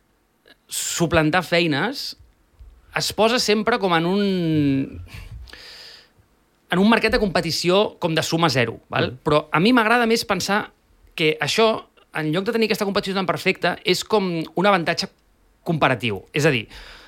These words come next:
Speaker 1: és a dir, anem a dir que l'Àlex i jo, els dos, som... és que hi ha un exemple que és mític, que l'he explicat mil vegades, que és la, la tia que es, mm, es, la, la mecanògrafa de Marc Andreessen, el, l'inversor.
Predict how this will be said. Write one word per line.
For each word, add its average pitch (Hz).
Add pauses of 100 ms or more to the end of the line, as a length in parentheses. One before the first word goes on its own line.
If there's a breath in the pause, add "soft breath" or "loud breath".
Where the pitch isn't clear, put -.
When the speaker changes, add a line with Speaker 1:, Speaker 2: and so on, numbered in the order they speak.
Speaker 1:
és 139
a 120
dir, 104 (1200 loud breath)
anem 180
a 208
dir 254 (800)
que 151
l'Àlex 170
i 165
jo, 175
els 143
dos, 196
som... 151 (640)
és -
que 160
hi 185
ha 202
un 214
exemple 185
que -
és 143
mític, 147
que 135
l'he 131
explicat 139
mil 135
vegades, 131
que 139
és -
la, 123 (100)
la 127 (420)
tia 139
que 135
es, 117
mm, 120
es, - (460)
la, 143
la 131
mecanògrafa 156
de 160 (760)
Marc 131
Andreessen, 120
el, 120
l'inversor. 120